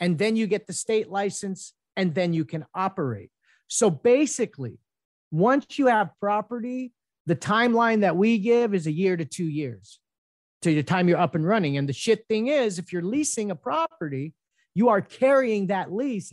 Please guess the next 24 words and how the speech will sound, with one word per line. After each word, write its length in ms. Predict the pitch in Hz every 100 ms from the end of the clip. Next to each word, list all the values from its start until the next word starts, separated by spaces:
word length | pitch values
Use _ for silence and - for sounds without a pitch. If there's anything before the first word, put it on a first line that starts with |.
| -
every 320 | 220 202 208
month 440 | 196 254 208 175 - _ _ _ _ _ _ _ _ _ _ -
until 800 | 196 175 - 214 196 185 180 _ _ -
you 160 | 185 175
start 260 | - 180
operating. 680 | 214 320 220 170 151 147 170 _ _ _ _
You 60 | 180
know, 120 | 185
and 100 | 190
we 100 | 247
try 240 | - 240
to 80 | 220
do 200 | 170 208
deals 480 | 147 202 220 226 170
with 120 | 175
landlords 520 | 214 262 247 190 160
where 200 | 170 175
it's, 240 | 160 131 -
you 80 | 170
know, 80 | 151
paying 320 | 131 190 160
less 320 | 165 196 -
now, 380 | 180 190 190 180
and 140 | 123